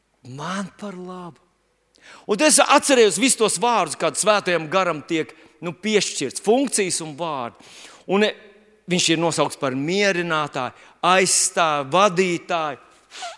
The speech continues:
atbalstītāju, spēka avotu un skolotāju. Iespējams, ka mēs tam varam vēl kaut ko pievienot klāt. Bet uz mirklīt es gribētu, lai tu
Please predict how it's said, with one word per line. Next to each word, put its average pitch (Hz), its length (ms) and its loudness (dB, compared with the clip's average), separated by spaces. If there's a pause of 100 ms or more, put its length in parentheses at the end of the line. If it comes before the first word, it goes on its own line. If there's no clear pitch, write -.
(1120)
atbalstītāju, 165 1120 0
spēka - 1040 -6
avotu 139 500 -10 (280)
un 120 100 -12
skolotāju. 139 920 -6 (440)
Iespējams, 269 420 2
ka 220 100 6
mēs 240 180 4
tam 202 140 0
varam 214 220 2
vēl 208 200 2
kaut 180 200 -4
ko 156 140 -6
pievienot 156 680 -8
klāt. 156 500 -14 (720)
Bet 190 140 0
uz 214 160 0
mirklīt 294 340 0
es 208 120 -4
gribētu, 220 340 -6
lai 202 80 -8
tu 233 140 -14